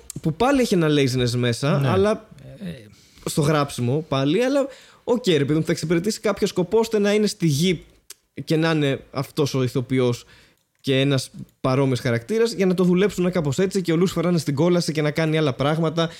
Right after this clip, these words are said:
Speaker 1: μέχρι να χτίσει κάτι και να επιστρέψει. Ε,
Speaker 2: Ναι.
Speaker 1: και βλέπω ότι στο τρίτο επεισόδιο επιστρέφει, ρε φίλε.
Speaker 2: Ναι.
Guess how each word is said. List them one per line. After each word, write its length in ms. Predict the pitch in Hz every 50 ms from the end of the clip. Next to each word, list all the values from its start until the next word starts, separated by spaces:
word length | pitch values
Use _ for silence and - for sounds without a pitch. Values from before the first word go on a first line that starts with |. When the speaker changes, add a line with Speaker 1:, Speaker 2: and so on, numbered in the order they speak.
| - - -
Speaker 1:
μέχρι 280 | 143 160 165 160 165
να 120 | 156 151 143
χτίσει 560 | - - - 170 170 - - 151 139 131 - - - - _
κάτι 400 | - 160 160 170 175 - 180 180
και 120 | - 175
να 80 | 165 160
επιστρέψει. 680 | 147 139 151 - - 165 156 143 - - - - 98 - - - - - - 123 127
Ε, 100 | 135 -
Speaker 2:
Ναι. 140 | 127 120 110
Speaker 1:
και 100 | 233 226
βλέπω 260 | 196 240 269 269 247 269
ότι 120 | - 233
στο 160 | - - 202
τρίτο 280 | 180 - 254 247 208 240
επεισόδιο 320 | 185 - - 277 247 285 -
επιστρέφει, 680 | - 269 - - 247 - - - 247 254 220 - - 139
ρε 100 | 117 117
φίλε. 380 | 113 - 123 113 113 117 120 123 - - 120 120
Speaker 2:
Ναι. 220 | 117 107 101 95